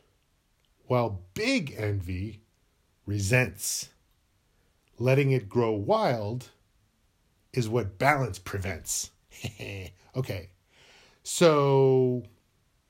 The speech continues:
Happy You is an app maker, an office manager,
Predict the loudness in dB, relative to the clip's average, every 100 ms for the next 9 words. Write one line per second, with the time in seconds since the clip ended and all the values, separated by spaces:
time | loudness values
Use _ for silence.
0 | _ _ _ _ 2 2 4 2 2 0
1 | 0 2 4 4 2 0 0 0 0 0
2 | 0 0 0 0 0 -4 -6 _ _ _
3 | _ _ _ _ _ 0 2 2 0 -8
4 | -8 -8 -12 -18